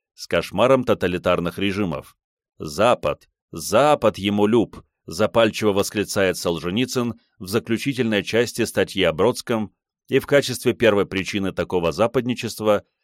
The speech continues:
называет веру Бродского в то, что только на Западе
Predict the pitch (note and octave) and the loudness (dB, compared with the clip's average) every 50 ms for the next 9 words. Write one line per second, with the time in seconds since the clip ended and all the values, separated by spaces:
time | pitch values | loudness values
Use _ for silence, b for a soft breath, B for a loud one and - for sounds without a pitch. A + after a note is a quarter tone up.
0 | _ _ _ - F#2+ G#2+ A2+ G#2+ B2 B2+ D3 D3+ D3+ B2 - F#2 G#2+ B2 A#2+ A#2 | _ _ _ -4 -2 0 0 2 2 2 4 4 4 4 2 2 2 2 4 2
1 | G#2+ F2 G2 G2+ G#2+ G2 - - E2+ D2+ D2 C#2+ - - - B2 C3+ B2+ - - | 2 2 4 2 2 2 0 -4 -4 -4 -4 -4 -4 0 2 4 4 4 2 -4
2 | _ _ _ _ _ - - - A2 G2+ - C3 B2 - - G#2+ F#2+ F2 E2+ D2+ | _ _ _ _ _ -20 -2 0 0 2 4 2 0 2 0 -2 0 2 0 2
3 | D2 G2 B2 B2+ - D#3 D3 B2+ C#3+ C#3 B2+ | 2 0 0 2 2 0 0 2 0 0 0